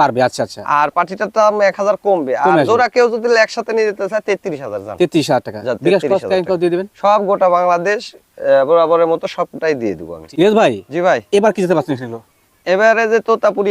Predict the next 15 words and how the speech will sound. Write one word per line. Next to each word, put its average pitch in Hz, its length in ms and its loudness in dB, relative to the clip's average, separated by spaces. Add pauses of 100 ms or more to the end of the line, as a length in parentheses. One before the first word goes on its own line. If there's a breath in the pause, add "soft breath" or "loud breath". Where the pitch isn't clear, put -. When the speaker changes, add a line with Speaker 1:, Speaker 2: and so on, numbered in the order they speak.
Speaker 2:
আপনার 202 260 -2
মেয়ে 220 220 2
বাচ্চা 110 280 -2
ভাই। 85 180 -20
Speaker 1:
তোতাপুরি 156 340 0
মেয়ে 143 140 4
বাচ্চা। 120 180 -6
Speaker 2:
জি, 120 260 -10
Speaker 1:
দুইটাই 220 180 2
Speaker 2:
এই 208 60 0
Speaker 1:
একই 190 180 -2
Speaker 2:
যে - 0 -
Speaker 1:
জাতের? 190 180 0
Speaker 2:
দুইটার 185 240 0 (120)
কান, 170 260 2